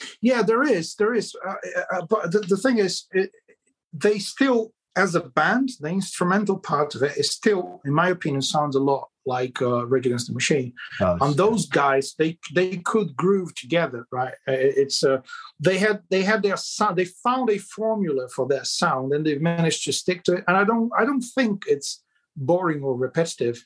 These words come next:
Speaker 1: but there is a formula there.
Speaker 2: Yeah.
Speaker 1: You know, there is a way of playing that they do all the time. They have the, the,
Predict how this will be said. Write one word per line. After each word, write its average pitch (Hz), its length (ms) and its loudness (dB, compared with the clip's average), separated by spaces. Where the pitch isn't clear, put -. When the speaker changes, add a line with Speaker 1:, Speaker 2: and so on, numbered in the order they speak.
Speaker 1:
but 131 140 0
there 156 160 4
is 240 140 2
a 196 60 2
formula 131 680 -2
there. 104 220 -20
Speaker 2:
Yeah. 98 220 0
Speaker 1:
You 135 80 0
know, 113 200 -4
there 131 160 4
is 151 140 0
a 160 40 4
way 165 400 2
of 151 200 -2
playing 147 460 0
that 127 180 0
they 139 120 2
do 139 280 2
all 135 240 4
the 131 100 -6
time. 131 320 -2
They 123 120 2
have 131 180 0
the, 123 260 -4
the, 123 200 -2